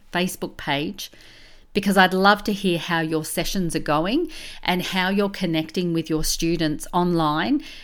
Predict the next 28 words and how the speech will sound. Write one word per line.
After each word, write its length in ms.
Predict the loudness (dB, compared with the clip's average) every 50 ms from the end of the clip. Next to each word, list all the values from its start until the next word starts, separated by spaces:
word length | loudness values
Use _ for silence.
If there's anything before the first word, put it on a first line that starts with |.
| -18 -8 -2
and 180 | 0 0 2 4
making 420 | 4 2 2 0 -2 -2 -2 -2
sure 340 | -2 -2 -2 0 0 0 0
that 160 | -2 -4 -4
you're 140 | -4 -4 -2
getting 480 | 0 0 0 2 2 0 0 -2 -4 -8 -14 -20 _ _ -14 -2
good 200 | 2 2 4 4
results 680 | 2 0 -2 0 2 2 2 2 2 -2 -4 -8 -10 -6
and 340 | -4 -4 -2 -2 -2 -4 -2
people 340 | -2 -2 -2 0 0 -2
are 60 | -2 -2
progressing 800 | -4 -4 -6 -4 -2 -2 -2 0 -2 -4 -2 0 2 2 0 0 -6 -14 -18 -10 -4
and 220 | -2 0 0 0
feeling 500 | -2 -2 -2 0 0 2 2 2 2 2
less 500 | 2 2 4 4 4 2 0 -4 -4 -6 -8 -4 0
anxious 500 | 0 2 2 0 0 -2 -2 -2 -2 -2
or 100 | -2 -2
pressured, 640 | -4 -4 -2 0 0 0 0 0 0 0 0 -2 -4 -10 -18 -20 -20 -20 -20 -12 -8
um, 300 | -4 -2 -2 -2 -2 -2
because 300 | -4 -4 -2 -2 -2 0
they 160 | 0 0 2
know 260 | 2 2 4 4 4 2
that 220 | 0 -2 -2 -2
they've 180 | -2 -2 -2 -2
got 240 | -2 -4 -2 -2
that 220 | -4 -4 -4 -4 -6
support 520 | -8 -6 -4 -2 0 2 4 4 4 2
there. 260 | 2 0 0 -2 -2